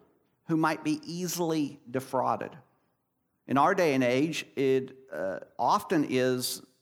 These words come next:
the elderly who are taken advantage of. And so dishonest people come up with all kinds of scams to rob people of their money. A-, and we need to help those around us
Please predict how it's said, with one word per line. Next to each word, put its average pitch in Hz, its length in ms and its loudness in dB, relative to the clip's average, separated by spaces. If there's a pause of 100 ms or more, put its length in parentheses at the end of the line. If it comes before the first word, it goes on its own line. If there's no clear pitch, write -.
(220)
the 139 180 0
elderly 147 500 2
who - 160 -6
are 104 80 0
taken 107 340 -4
advantage 98 440 -6
of. - 200 -12 (840)
And 104 80 -4
so 135 120 -2
dishonest 156 680 2
people 156 300 0
come 131 220 -2
up 139 160 0
with 123 100 -4
all 131 160 4
kinds 147 420 0
of 120 100 -2
scams - 1120 -2 (560)
to 123 240 0 (100)
rob 127 640 2 (800)
people 113 520 -6 (280)
of 123 120 -10
their 123 140 0
money. 135 420 0 (1120)
A-, 120 60 -6
and 123 320 -2
we 156 120 0
need 190 200 0
to 135 180 0 (300)
help - 580 -2
those 143 360 2
around 143 460 0
us 120 300 0